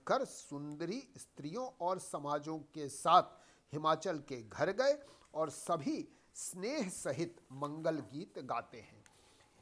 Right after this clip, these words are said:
हिमाचल ने पहले ही से बहुत से घर सजवा रखे थे, यथा योग्य उन उन स्थानों में सब लोग उतर गए। नगर की सुंदर शोभा देखकर ब्रह्मा की रचना चातुरी भी तुच्छ लगती थी।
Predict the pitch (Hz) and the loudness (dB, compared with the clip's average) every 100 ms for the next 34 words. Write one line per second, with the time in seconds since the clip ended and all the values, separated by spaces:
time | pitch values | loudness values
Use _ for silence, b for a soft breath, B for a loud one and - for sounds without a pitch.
0 | B 127 143 165 180 - 320 294 311 311 | B -8 -4 0 0 0 -6 -6 -6 -8
1 | - - 135 180 226 170 330 - 160 - | -2 2 2 6 6 6 2 0 -6 -8
2 | B B B - 135 180 285 330 - 302 | B B B -6 4 6 6 -2 -6 -6
3 | 135 - 254 320 - 175 143 139 135 131 | -6 6 6 6 0 -2 0 -2 -2 -4
4 | - 139 135 - 127 B B B - 135 | -8 -12 -12 -14 -18 B B B -6 2
5 | 156 160 202 233 143 143 180 160 214 - | 2 2 0 0 0 -2 -6 -6 -8 -8
6 | 170 214 226 - 175 208 131 - - 135 | -8 -8 -10 -8 -10 -10 -12 -12 -6 -6
7 | 143 143 147 202 - 151 127 139 190 - | -4 -6 -8 -8 -8 -8 -6 -6 -8 -10
8 | 143 - 110 - - - B B B B | -14 -10 -10 -12 -20 -20 B B B B
9 | - 139 170 262 302 - 277 - 190 170 | -6 2 4 4 2 -8 -8 -6 -8 -6
10 | 208 220 - 180 143 151 156 127 127 - | -6 -6 -6 -8 -2 -2 -2 -6 -10 -8
11 | - 220 127 131 120 143 170 180 - 226 | -8 -8 -10 -10 -10 -6 -4 -6 -8 -10
12 | 139 123 156 165 165 147 127 - 143 143 | -8 -10 -10 -10 -10 -8 -10 -10 -10 -10
13 | 135 247 247 208 202 226 208 185 - 196 | -8 -12 -10 -14 -8 -6 -4 -6 -12 -16
14 | - 185 | -16 -20